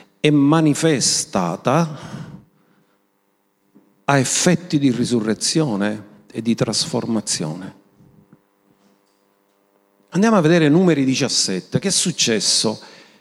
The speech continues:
Che al solito c'erano quelli che non condividevano le scelte di Dio. C'era stata quelli che si lamentavano, che mormoravano,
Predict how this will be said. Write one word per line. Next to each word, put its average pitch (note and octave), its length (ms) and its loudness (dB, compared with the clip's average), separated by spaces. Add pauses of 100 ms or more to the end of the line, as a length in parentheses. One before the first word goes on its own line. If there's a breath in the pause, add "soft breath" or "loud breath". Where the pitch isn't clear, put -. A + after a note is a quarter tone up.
(240 loud breath)
Che G3+ 160 0
al G3 100 0
solito D#3 960 2
c'erano D#3 340 0
quelli D3+ 360 2
che D3 100 0
non C#3+ 160 0
condividevano C3 640 0
le A#2+ 100 -2
scelte A#2 460 -2
di G#2 180 -2
Dio. D2+ 540 -6 (2000)
C'era C3+ 180 0
stata B2 440 0 (400)
quelli C#3 260 0
che A#2 140 -2
si B2+ 120 0
lamentavano, D3 720 0
che - 80 -2
mormoravano, B2+ 960 0